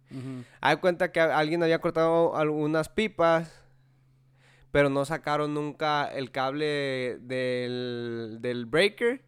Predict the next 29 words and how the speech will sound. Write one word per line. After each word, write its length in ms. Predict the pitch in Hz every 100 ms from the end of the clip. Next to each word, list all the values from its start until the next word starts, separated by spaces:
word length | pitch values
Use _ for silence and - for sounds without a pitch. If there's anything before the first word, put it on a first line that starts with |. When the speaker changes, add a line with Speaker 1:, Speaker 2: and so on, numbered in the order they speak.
| -
Speaker 1:
Ujú. 320 | 131 135 123 -
Speaker 2:
en 160 | 139 135
el 100 | -
panel 560 | 185 214 240 262 254 _ _ _ _
y 140 | 165 143
se 160 | 147
quedó 520 | 139 131 139 151 151
vivo, 420 | 135 151 190 208 190
güey. 220 | 196 202 _ _ - _ _ _ _
Entonces, 360 | - 151 170
estaban 320 | 190 - 175 196
las 100 | 185
pipas 260 | 180 214
cortadas 520 | - 175 - 202 233 208
ahí 260 | 190 226
al 140 | 220 208
ras 420 | 247 254 240 - - - - _ _ -
y 800 | 165 160 160 156 151 147 147 143
los 200 | 143 -
pinches 400 | 156 156 196 -
cables 520 | 175 175 180 190 180
con 160 | 180 165
cuatrocientos 600 | 160 151 139 160 156 190
ochenta 480 | 170 156 156 170 170
voltios 580 | 170 180 165 175 175 175
ahí 280 | 131 151
vivos, 460 | 165 202 254 269 262
güey. 180 | 240 220
Duraron, 540 | 175 156 151 190 208